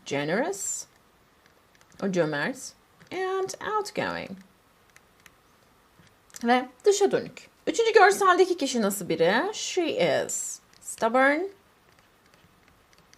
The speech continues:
inatçı, and smart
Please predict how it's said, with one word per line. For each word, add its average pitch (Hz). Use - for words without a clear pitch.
inatçı, 185
and 202
smart -